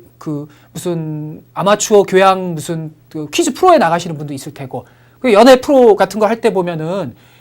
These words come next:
그 이 즉각 즉각 이런 질문할 때 그 참 대답하는 분 보면 참 아름다운 향기가 나잖아요. 그러니까 누구죠?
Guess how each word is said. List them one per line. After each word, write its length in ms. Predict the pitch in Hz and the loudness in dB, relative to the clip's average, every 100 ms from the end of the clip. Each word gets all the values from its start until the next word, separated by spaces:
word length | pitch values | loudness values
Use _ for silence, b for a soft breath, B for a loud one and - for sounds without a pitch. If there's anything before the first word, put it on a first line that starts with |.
| b b | b b
그 540 | 190 185 175 165 156 175 | 2 4 4 2 0 -2
이 240 | 185 175 | -4 -4
즉각 260 | - 294 269 | 0 2 2
즉각 220 | - 226 | 2 2
이런 180 | 214 220 | 4 2
질문할 460 | 220 233 247 208 | 0 0 0 0
때 180 | 202 185 B B | -4 -6 B B
그 200 | - 175 | -6 -6
참 220 | - 233 | -6 -10
대답하는 460 | - 214 240 240 214 | -4 -2 0 -2 -4
분 180 | 202 190 | -6 -6
보면 220 | 185 190 | -6 -8
참 180 | - 185 | -12 -6
아름다운 460 | 175 214 220 214 | -2 2 2 0
향기가 380 | - 349 302 269 | -4 -6 -4 -4
나잖아요. 680 | 156 123 139 123 120 143 143 b b b b b _ _ | -4 -10 -12 -14 -14 -16 -16 b b b b b _ _
그러니까 260 | - 151 - _ _ _ _ | -12 -12 -14 _ _ _ _
누구죠? 420 | 180 202 277 330 | -6 0 0 0